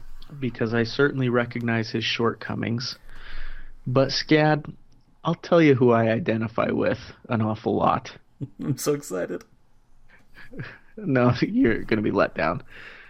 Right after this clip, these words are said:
Speaker 1: Frickin' Aenys Targaryen. This guy who we're talking about.
Speaker 2: Really?
Speaker 1: I've just found, as I've gotten to know him, that I completely identify with this dude.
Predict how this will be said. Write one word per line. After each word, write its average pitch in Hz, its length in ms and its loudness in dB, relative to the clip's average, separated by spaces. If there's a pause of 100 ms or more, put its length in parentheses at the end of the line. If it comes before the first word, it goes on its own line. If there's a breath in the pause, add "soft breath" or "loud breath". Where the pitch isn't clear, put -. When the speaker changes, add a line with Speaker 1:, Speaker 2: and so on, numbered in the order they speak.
(640 loud breath)
Speaker 1:
Frickin' 151 340 2
Aenys 113 360 2
Targaryen. - 680 -2 (440)
This 131 240 4
guy 107 220 4
who 110 120 0
we're - 140 -2
talking - 380 -4
about. - 440 -2
Speaker 2:
Really? 196 400 4 (1040 soft breath)
Speaker 1:
I've 151 220 0
just 190 260 0
found, 113 300 -2
as 117 100 -4
I've 113 160 -4
gotten 135 260 -6
to 135 120 -6
know 113 240 -6
him, 113 340 -6 (100)
that 123 120 2
I 113 100 2
completely 120 920 2
identify 104 600 0
with - 220 0
this - 200 0
dude. - 360 0